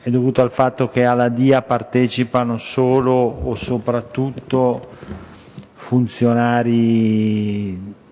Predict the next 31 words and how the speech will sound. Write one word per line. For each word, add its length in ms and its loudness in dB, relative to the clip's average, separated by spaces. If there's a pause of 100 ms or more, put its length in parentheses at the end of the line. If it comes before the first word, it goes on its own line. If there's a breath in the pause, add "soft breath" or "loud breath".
della 200 -6
polizia, 600 -4
della 140 0
Guardia 280 0
di 140 0
Finanza 600 -2
e 40 -4
dei 140 -6
Carabinieri 960 -2 (400 loud breath)
con 180 0
già 220 2
uno 200 2
stato 360 -2
di 140 0
servizio 800 0
avanzato, 1000 0
e 100 -6
se 280 -4
sì 500 -2 (840 loud breath)
perché 640 0
o 280 0
a 60 -4
che 180 -6
cosa 260 -2
è 40 -2
dovuto. 420 -2
La 120 0
seconda 440 -2
questione, 600 0 (1400 loud breath)
lei 360 4
ha 420 -2